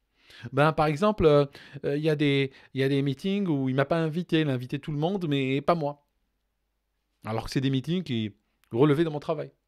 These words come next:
Ben, donne-nous ces meetings. C'était quelle date ? Qui était là ? Et toi, tu n'étais pas là. C'était quoi le titre du meeting ? Quelle date et tout ? Alors, le problème, c'est que quand tu es dans l'émotion, hein, quand tu as été brisé par, par, par des, des années de mauvais traitements,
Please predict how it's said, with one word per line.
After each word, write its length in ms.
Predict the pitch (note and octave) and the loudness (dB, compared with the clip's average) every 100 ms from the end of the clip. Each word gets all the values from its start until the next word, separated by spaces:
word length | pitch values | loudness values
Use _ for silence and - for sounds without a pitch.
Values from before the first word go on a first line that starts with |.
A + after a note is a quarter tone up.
| _ _ _ _ _ _ _ _ _ | _ _ _ _ _ _ _ _ _
Ben, 340 | F2 F#2+ G#2 G#2 | -16 -8 -6 -2
donne-nous 420 | C3 D3 F3+ G#3 - | -2 -2 -4 -6 -10
ces 160 | - | -10
meetings. 280 | A2+ A2+ G#2+ - | -8 -10 -14 -14
C'était 160 | - | -12
quelle 160 | - A#2 | -6 -4
date ? 240 | B2 - _ _ _ _ _ - | -6 -16 _ _ _ _ _ -4
Qui 120 | D3 | -4
était 200 | C#3+ B2 | -2 -4
là ? 120 | A#2+ _ _ _ _ _ _ - | -6 _ _ _ _ _ _ -18
Et 60 | |
toi, 120 | A2 B2+ | -4 -2
tu 140 | - | -2
n'étais 120 | A2 | -6
pas 140 | - G2 | -6 -6
là. 120 | F#2+ | -8
C'était 300 | - - - | -10 -8 -6
quoi 180 | - D#3 | 2 2
le 60 | |
titre 260 | C3 C#3 B2 | 2 -8 -6
du 80 | A2 | -4
meeting ? 460 | A2 - D3 G3 - _ _ _ _ | -4 -4 -6 -6 -10 _ _ _ _
Quelle 160 | - C3 | 0 2
date 340 | B2 A#2+ - | 4 2 0
et 60 | A#2+ | -6
tout ? 160 | A2 - _ _ | -10 -18 _ _
Alors, 240 | A#2+ B2+ - _ - _ _ | -2 -2 -6 _ -20 _ _
le 60 | A2 | -6
problème, 300 | - E3 F#3 | 0 4 4
c'est 140 | D3+ | 2
que 60 | C3 | -6
quand 140 | - | -6
tu 120 | E3+ G3+ | -6 -4
es 40 | |
dans 120 | E3 | 0
l'émotion, 500 | D#3 D3 C#3 - A#2+ - - | 0 -2 -4 -6 -10 -12 -12
hein, 180 | B2 | -10
quand 160 | F3+ D#3+ | -6 -8
tu 180 | - D3+ | 0 2
as 80 | C3+ | 2
été 160 | C3 | -2
brisé 480 | A#2 C3 C#3+ C#3 D3 | -4 -4 0 0 0
par, 260 | A#2 G2+ G2 | -2 -12 -8
par, 260 | A2 F#2 | -8 -8
par 200 | - A2 | -8 -4
des, 200 | A#2+ A2+ | -2 0
des 180 | A2 A2+ | 0 0
années 160 | C3+ C#3+ | 0 0
de 60 | |
mauvais 180 | A#2+ G#2+ | -2 -6
traitements, 420 | - G#2 F#3 E4+ | -6 -8 -8 -10